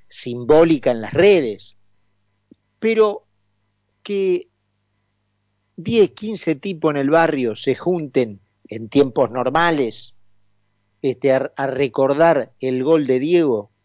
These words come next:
pero que los diputados levanten la sesión para gritar un gol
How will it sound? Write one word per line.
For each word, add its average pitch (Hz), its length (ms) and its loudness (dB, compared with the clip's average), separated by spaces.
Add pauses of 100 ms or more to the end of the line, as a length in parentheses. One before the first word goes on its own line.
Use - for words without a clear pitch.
(880)
pero 165 260 -4
que 185 120 2
los 165 180 2
diputados 175 1000 -4 (560)
levanten 165 880 2
la 127 120 -2
sesión 165 640 -6 (480)
para 135 260 0
gritar 131 500 0
un 139 220 -8
gol 151 420 2